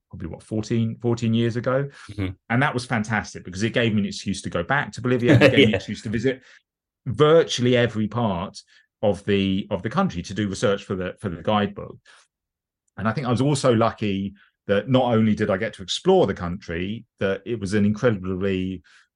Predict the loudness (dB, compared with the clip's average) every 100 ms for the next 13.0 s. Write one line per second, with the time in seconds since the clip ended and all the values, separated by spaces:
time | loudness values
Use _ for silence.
0 | -8 -4 -2 -4 -4 -8 -14 _ -6 -2
1 | -2 -2 -8 -2 0 0 -2 -4 -4 -4
2 | -2 -4 0 -2 -2 -2 -4 -6 -4 0
3 | 0 2 0 0 -4 -2 0 -2 -4 -8
4 | -18 -20 _ _ -4 0 2 4 2 2
5 | 2 2 2 -2 -2 -4 -4 -2 2 4
6 | 2 0 -2 -6 -8 -10 -14 _ -20 _
7 | -10 -10 -2 2 2 2 -2 -10 -8 -6
8 | -6 -6 -6 -6 -6 -6 -6 -6 -4 -4
9 | -2 -4 -2 0 2 0 -6 _ -20 _
10 | _ -2 0 0 -4 -4 -2 -2 0 -2
11 | -2 -6 -12 -14 _ _ _ -10 -6 -4
12 | -2 -4 -2 -4 -4 -2 0 2 0